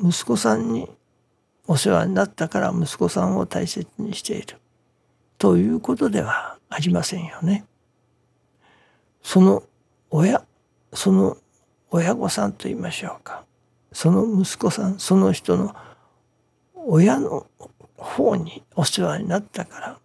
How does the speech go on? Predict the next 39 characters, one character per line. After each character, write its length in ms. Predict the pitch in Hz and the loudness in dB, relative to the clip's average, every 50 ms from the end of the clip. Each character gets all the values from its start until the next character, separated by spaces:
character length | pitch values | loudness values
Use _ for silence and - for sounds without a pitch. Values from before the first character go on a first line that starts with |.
| _ _ _ _ _ _ _ - | _ _ _ _ _ _ _ -12
そ 180 | - - 151 | 0 4 6
の 160 | 151 151 156 - | 6 6 6 4
ご 400 | - 233 196 156 160 156 160 165 | 0 -2 0 2 2 4 4 4
恩 160 | 170 175 175 | 2 2 0
返 260 | 180 160 175 180 185 | 0 0 -2 -2 -4
し 80 | - - | -6 -6
と 160 | - - 156 | -6 -6 -6
し 80 | - | -6
て 140 | - 202 190 | -6 -6 -4
で 120 | 208 240 247 | -2 -2 -4
も、 280 | 269 269 - - - _ _ _ _ _ _ - | -4 -4 -6 -8 -14 _ _ _ _ _ _ -4
そ 120 | - 160 | 0 2
の 160 | 156 156 156 | 2 2 2
息 200 | 156 151 - - | 0 -2 -4 -4
子 100 | - 156 | -6 -6
さ 140 | 147 - 170 | -6 -4 -6
ん 180 | 170 - - - | -4 -4 -4 -4
を 120 | - - | -6 -6
大 200 | - - - - | -4 -6 -6 -4
切 380 | - - 208 180 - - - 214 | -4 -8 -10 -10 -12 -14 -16 -14
に 80 | 196 | -12
す 240 | - - - - - | -10 -10 -10 -12 -14
る。 60 | - _ _ _ _ _ _ _ _ _ _ _ _ _ _ _ _ _ _ _ _ _ _ _ _ _ _ _ _ _ _ _ _ _ _ _ _ _ _ _ _ - | -18 _ _ _ _ _ _ _ _ _ _ _ _ _ _ _ _ _ _ _ _ _ _ _ _ _ _ _ _ _ _ _ _ _ _ _ _ _ _ _ _ -2
と 200 | - 214 226 214 - - - - - _ _ _ - | 0 0 0 -2 -8 -18 -20 -20 -20 _ _ _ 6
い 100 | 160 151 151 | 8 8 8
う 80 | 139 | 8
こ 140 | - - 147 | 6 2 -4
と 140 | - 156 147 | -2 -2 -2
で 220 | 139 147 - - - _ _ _ - | 0 -2 -4 -6 -8 _ _ _ -6
あ 140 | - 135 | 0 2
り 120 | 135 139 143 | 2 4 4
ま 120 | 139 151 | 0 -2
す 180 | - - - 180 | -4 -6 -6 -6
よ 100 | 165 156 | -6 -4
ね。 260 | 170 208 240 226 - _ _ _ _ _ _ _ _ _ _ _ _ _ _ _ _ _ _ _ _ _ _ _ _ _ _ _ _ _ _ _ _ _ _ _ _ _ _ _ _ _ _ _ _ _ _ _ _ _ _ _ _ _ _ _ _ _ _ _ _ _ _ _ - | -4 -4 -6 -6 -8 _ _ _ _ _ _ _ _ _ _ _ _ _ _ _ _ _ _ _ _ _ _ _ _ _ _ _ _ _ _ _ _ _ _ _ _ _ _ _ _ _ _ _ _ _ _ _ _ _ _ _ _ _ _ _ _ _ _ _ _ _ _ _ 2
も 120 | 170 170 | 4 6
し 220 | 139 - - 156 139 | 6 6 2 -2 -2
そ 160 | - - 156 | 0 2 2
の 280 | 151 147 165 - - | 4 4 4 2 0